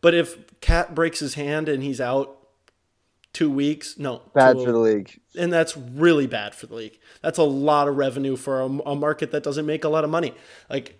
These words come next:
Speaker 1: that, that is why I understand why fighting doesn't happen anymore, and it's, like, a big emphasis. But I thought that the, the trash talk online, I, it felt like they just gave him free rein.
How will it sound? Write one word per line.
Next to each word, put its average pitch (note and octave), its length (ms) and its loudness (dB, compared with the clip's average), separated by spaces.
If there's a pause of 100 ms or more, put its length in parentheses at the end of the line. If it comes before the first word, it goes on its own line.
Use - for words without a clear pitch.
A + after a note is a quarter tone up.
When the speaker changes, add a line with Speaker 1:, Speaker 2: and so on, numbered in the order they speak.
Speaker 1:
that, E3 440 2
that F3+ 200 4
is F#3 180 2
why E3 260 2
I C#3 140 2
understand C3 840 -6
why C3 320 -4
fighting C3 360 -6
doesn't B2 240 -10
happen B2+ 260 -8
anymore, D#3+ 300 -2
and C3 240 -6
it's, C3 180 -8
like, B2 200 -8
a B2 40 -8
big A#2+ 480 -10
emphasis. D#3 560 -6 (380)
But D#3 140 2
I D#3 100 4
thought G3 380 -2
that D3 220 -2
the, C3 340 -4
the C3+ 100 -10
trash A#3 460 -6
talk F#3 360 -2
online, D3+ 680 -2
I, C3 200 -8 (300)
it D#3+ 120 0
felt G3+ 400 0
like A#3+ 280 -2
they F3+ 100 -2
just E3+ 260 -8
gave E3+ 240 -2
him E3 100 -6
free D#3 280 -4
rein. D3+ 340 -4